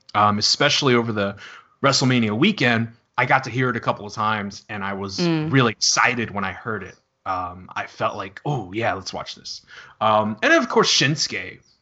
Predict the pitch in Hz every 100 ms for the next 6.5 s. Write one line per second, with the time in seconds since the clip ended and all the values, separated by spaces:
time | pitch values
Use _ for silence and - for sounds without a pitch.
0 | _ _ _ _ _ _ _ - 117 123
1 | 143 196 302 - 247 240 214 202 160 170
2 | 185 175 156 135 131 120 117 113 120 110
3 | 110 107 - 104 104 101 - 107 107 101
4 | 117 135 139 196 190 147 131 131 120 113
5 | 113 110 113 - 123 117 - 110 101 101
6 | 104 101 98 95 -